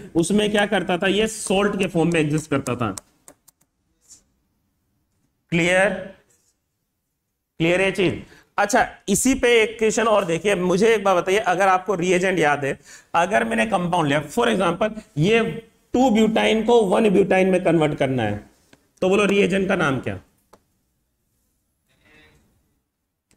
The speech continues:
और वन butane को टू butane में करना है, तो reagent का नाम? हाँ, बोलो जल्दी से। अगर हमें टू ब्यूटाइन को वन ब्यूटाइन में कन्वर्ट करना है,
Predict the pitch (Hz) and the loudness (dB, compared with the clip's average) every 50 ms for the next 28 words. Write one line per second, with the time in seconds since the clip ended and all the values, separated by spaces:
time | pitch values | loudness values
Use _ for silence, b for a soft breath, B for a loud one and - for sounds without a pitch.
0 | _ _ _ _ _ _ _ _ _ _ _ _ _ _ - 196 202 208 208 - | _ _ _ _ _ _ _ _ _ _ _ _ _ _ 0 0 0 0 -2 -4
1 | - - - - _ _ - 143 139 147 190 233 262 247 214 226 233 233 220 214 | -12 -18 -20 -20 _ _ -8 -4 -2 0 0 2 2 0 0 0 0 0 0 0
2 | 226 226 220 214 247 240 240 240 - - 247 254 226 226 226 190 - 202 196 196 | 0 0 0 0 0 -2 -2 -4 -2 0 2 2 4 2 2 2 2 0 0 0
3 | 196 190 190 190 175 160 151 156 143 131 131 - - - - 190 - 202 202 190 | 0 0 0 0 0 0 0 0 0 -2 -2 -4 -6 -6 -4 -2 0 0 0 0
4 | 196 190 190 175 165 165 143 123 110 101 - - _ _ _ _ _ _ _ _ | 0 0 0 0 0 -2 -2 -2 -4 -8 -12 -16 _ _ _ _ _ _ _ _
5 | _ _ _ _ _ _ _ _ _ _ _ _ _ _ _ _ _ _ _ _ | _ _ _ _ _ _ _ _ _ _ _ _ _ _ _ _ _ _ _ _
6 | _ _ _ _ _ - 147 147 160 170 190 220 214 202 165 156 156 226 262 - | _ _ _ _ _ -4 -2 0 0 0 0 0 0 -2 -2 -2 -4 -6 -6 -8
7 | - _ _ _ _ _ _ _ _ _ _ _ _ _ _ _ _ _ _ _ | -12 _ _ _ _ _ _ _ _ _ _ _ _ _ _ _ _ _ _ _
8 | _ _ _ _ _ _ _ _ _ _ _ _ _ _ _ _ - 175 190 190 | _ _ _ _ _ _ _ _ _ _ _ _ _ _ _ _ -2 0 0 2
9 | 190 240 262 262 247 226 226 220 226 233 247 233 240 - - 247 254 269 226 240 | 2 0 2 2 2 2 2 2 2 0 0 -2 -2 -2 0 2 4 4 4 4
10 | 233 214 226 226 214 220 226 220 247 247 226 190 165 196 226 262 262 214 226 220 | 2 2 0 0 0 0 0 0 0 0 -2 -2 0 0 0 0 2 0 0 0
11 | 226 220 214 226 226 226 220 226 220 220 214 220 214 214 - 196 190 202 214 208 | 0 0 0 0 0 -2 -2 -2 -2 -2 0 -2 -2 -2 -2 -2 -2 0 0 0
12 | 202 175 131 185 - | 0 0 -2 -4 -8